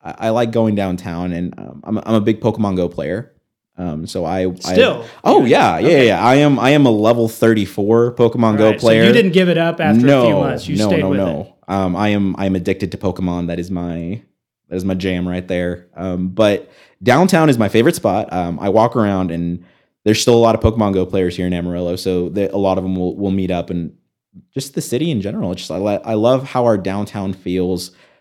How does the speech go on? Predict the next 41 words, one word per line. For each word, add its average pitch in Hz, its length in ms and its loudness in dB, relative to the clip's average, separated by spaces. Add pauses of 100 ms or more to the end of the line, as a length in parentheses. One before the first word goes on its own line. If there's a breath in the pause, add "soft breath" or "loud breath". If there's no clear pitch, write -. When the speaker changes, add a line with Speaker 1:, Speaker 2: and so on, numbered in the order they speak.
(140 soft breath)
Speaker 1:
Um, 95 300 -4
there's 98 220 -4
a 101 40 0
lot 113 260 2
of 120 80 0
new 98 200 0
things 101 320 -4
happening 92 400 -6
downtown, 87 680 -6 (400 soft breath)
and 80 160 -16
I, 87 140 -8
I 101 160 -4
would 101 140 -2
love 95 340 2
people 90 280 -2
to 85 420 -6 (400)
kind 113 180 -6
of 87 180 -6
look 92 280 -4
into 90 260 -6
it 73 100 -10
more 80 220 -8
and 85 400 -12
kind 101 140 -10
of 110 60 -8
explore 98 340 -10
the 87 120 -12
area. 127 300 -14
Speaker 2:
And 123 140 -10
walk 160 260 -12
it - 180 -20
Speaker 1:
Yeah. 143 300 -4
Oh, 120 80 0
Speaker 2:
instead - 20 2
of 175 60 2
Speaker 1:
yeah. 165 140 0
Speaker 2:
just 87 120 -6
Speaker 1:
Walk 120 140 0
Speaker 2:
drive. 87 200 -6
Speaker 1:
it. - 40 -16
Yeah. 175 220 -8